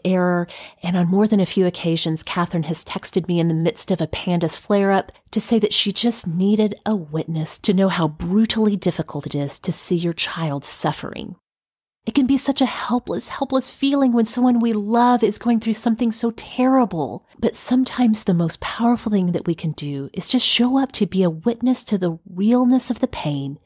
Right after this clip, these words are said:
and the strength and resilience that is being built in the midst of those dark times.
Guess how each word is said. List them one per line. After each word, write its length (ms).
and 140
the 80
strength 540
and 140
resilience 640
that 140
is 200
being 300
built 380
in 120
the 100
midst 340
of 100
those 200
dark 260
times. 720